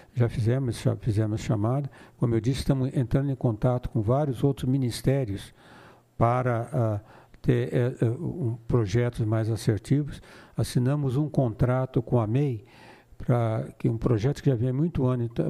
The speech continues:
anos incrementando mais ainda, que eles dão dinheiro pro C N P Q para nós fazermos chamada e dar bolsas para estagiários em indústria. Esse te-, tem sido um projeto estagiário mais científico, né?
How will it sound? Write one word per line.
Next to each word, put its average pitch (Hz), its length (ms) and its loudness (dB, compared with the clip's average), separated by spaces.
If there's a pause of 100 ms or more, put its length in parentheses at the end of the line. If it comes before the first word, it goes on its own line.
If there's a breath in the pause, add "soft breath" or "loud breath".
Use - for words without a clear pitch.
(140)
anos 131 460 0
incrementando 113 640 0
mais 117 320 0
ainda, 113 400 0 (320 loud breath)
que - 100 2
eles 113 180 0
dão 185 200 2
dinheiro 135 400 0
pro 120 100 2
C - 140 0
N 117 100 2
P 110 200 0
Q 160 240 2 (480 loud breath)
para 123 180 0
nós 143 220 0
fazermos 131 400 0
chamada 127 480 0
e 135 40 -2
dar 123 220 0
bolsas 120 640 0 (400 loud breath)
para 135 220 2
estagiários 135 880 0
em 139 40 0
indústria. 113 640 -2 (480 loud breath)
Esse 139 220 0
te-, - 200 2
tem 139 160 2
sido 160 220 2
um - 20 2
projeto 131 720 0 (380 loud breath)
estagiário 131 520 0
mais 151 220 0
científico, 131 640 0
né? 127 120 -2